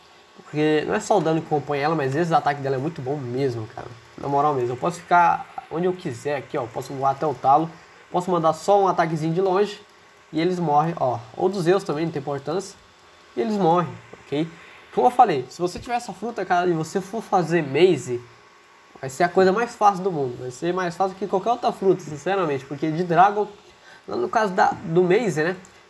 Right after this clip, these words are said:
A Dragon, ela fica meio compensada no espaço ali e não tem como fugir dos ataques do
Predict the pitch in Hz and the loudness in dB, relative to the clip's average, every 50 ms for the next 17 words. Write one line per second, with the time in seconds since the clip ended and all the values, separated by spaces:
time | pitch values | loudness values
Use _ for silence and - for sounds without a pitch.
0 | - 180 - - - - 156 151 151 170 180 190 190 208 208 208 208 202 190 190 | -14 -14 -10 -4 0 0 0 4 6 8 8 8 6 4 0 2 2 2 0 0
1 | - 190 202 202 196 196 190 180 185 180 175 170 190 175 160 139 - 156 156 151 | -4 -4 -4 -2 2 2 2 2 0 -2 -2 0 0 -2 -2 0 0 0 0 2
2 | 147 151 143 135 - - 139 131 131 131 - - 143 170 208 196 156 143 143 151 | 0 -2 -4 -6 -2 0 2 2 2 0 -2 -2 -2 0 0 0 -2 -4 -6 -6
3 | 147 - 165 165 - 165 165 165 165 165 - - - 208 208 170 127 147 160 156 | -4 -4 -6 -4 -4 -2 -2 -2 -2 -4 -6 -10 -4 -2 0 0 0 0 -2 0
4 | 151 165 185 185 185 185 180 185 185 196 180 190 190 190 185 180 165 156 147 | 4 4 4 4 4 2 0 0 -2 0 2 4 4 6 6 4 4 2 -2